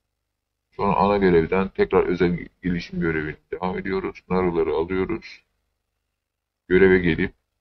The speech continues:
tamam, ana görev bitti. Buradan tüm görevleri almanızı tavsiye ediyorum. Buradan alıyoruz çünkü yükseltirken P S'ye ihtiyacımız var.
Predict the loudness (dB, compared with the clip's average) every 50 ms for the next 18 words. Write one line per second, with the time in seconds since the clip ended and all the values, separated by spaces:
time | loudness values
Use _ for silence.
0 | _ _ _ _ _ _ _ _ _ _ _ _ _ _ _ _ _ _ _ _
1 | _ _ 0 2 2 2 2 -2 0 2 4 4 6 6 8 8 8 8 6 4
2 | 0 -4 -4 _ -2 -2 -2 -2 -4 -4 -2 2 6 6 6 6 4 2 2 6
3 | 8 8 10 10 10 8 8 8 8 8 8 6 6 2 0 0 0 -2 2 4
4 | 4 4 4 2 0 0 2 2 2 2 2 2 2 2 0 -2 -8 -8 -6 -2
5 | -2 -2 -2 -2 _ -2 0 2 2 2 0 0 -4 -8 -6 -2 0 0 0 -2
6 | 2 2 2 2 2 -2 -4 -4 -4 -2 0 0 0 0 0 -2 -2 0 0 0
7 | 0 0 0 0 0 0 -6 -10 -8 -4 -4 -4 -4 -4 -10